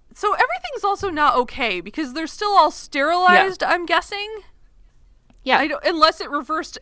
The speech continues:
Speaker 1: everything, but then they would also get old. This episode was a little questionable on the premise. <laughs>
Speaker 2: Yes, quite.
Speaker 1: I don't think it's weird that Daniel's moving on, uh,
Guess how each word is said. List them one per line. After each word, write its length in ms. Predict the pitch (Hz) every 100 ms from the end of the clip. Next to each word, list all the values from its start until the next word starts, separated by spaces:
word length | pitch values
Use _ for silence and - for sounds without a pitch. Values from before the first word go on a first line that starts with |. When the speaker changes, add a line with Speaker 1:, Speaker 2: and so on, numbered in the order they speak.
| -
Speaker 1:
everything, 600 | 262 392 320 302 240 226
but 120 | 220
then 140 | 262 247
they 100 | 247
would 120 | 233
also 240 | 233 220
get 180 | 233 226 -
old. 440 | 190 285 370 285 247 214
This 260 | 359 415
episode 380 | 415 440 392 320
was 120 | 294
a 40 | 269
little 160 | 254
questionable 640 | 226 - 214 - 262 262 262
on 300 | 240 226 214
the 260 | 220 208 196 _ _ -
premise. 600 | - 233 240 330 349 - -
<laughs> 40 | - - 807 807 - 988 - _ _ _
Speaker 2:
Yes, 460 | - 185 294 - - 254 - 277 -
quite. 380 | - 160 - - - - - - 247
Speaker 1:
I 80 |
don't 240 | 330 440 285
think 160 | 330
it's 120 | 311 262
weird 340 | 233 247 240
that 180 | 233 -
Daniel's 480 | 202 208 220 208 196
moving 340 | 202 190 196
on, 420 | 160 170 175 196
uh, 180 | 147 113